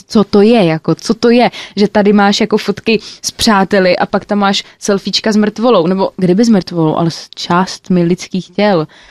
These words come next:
No, takže se samozřejmě jako hrozili a to není to nejhorší, milí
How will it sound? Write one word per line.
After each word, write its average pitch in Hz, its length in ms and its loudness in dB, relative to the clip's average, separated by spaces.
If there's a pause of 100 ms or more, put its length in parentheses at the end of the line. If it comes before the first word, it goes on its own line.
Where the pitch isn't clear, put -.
(180)
No, 208 140 2
takže 196 200 2
se - 100 -4
samozřejmě 202 420 2
jako 202 180 0
hrozili 170 840 0 (800)
a 202 60 -4
to 190 120 -2
není 185 160 2
to 240 100 0
nejhorší, 165 580 -2
milí 143 380 -2